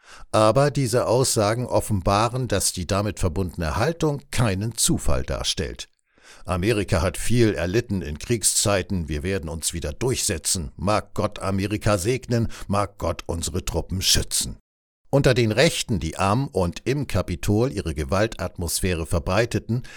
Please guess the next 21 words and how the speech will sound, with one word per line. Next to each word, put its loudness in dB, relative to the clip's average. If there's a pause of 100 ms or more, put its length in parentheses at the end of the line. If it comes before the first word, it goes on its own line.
(160)
war 2
der -2
Träger 0
eines 0
T-Shirts 0
mit -4
der -2
Aufschrift 2
„Auschwitz 0
Camp, -2 (180)
Work 2
brings 2
freedom“ 0 (300)
und 2
ein 0
Träger 2
eines -2
selbstgeschriebenen -2
Plakats 0 (260)
„It's 2
not 4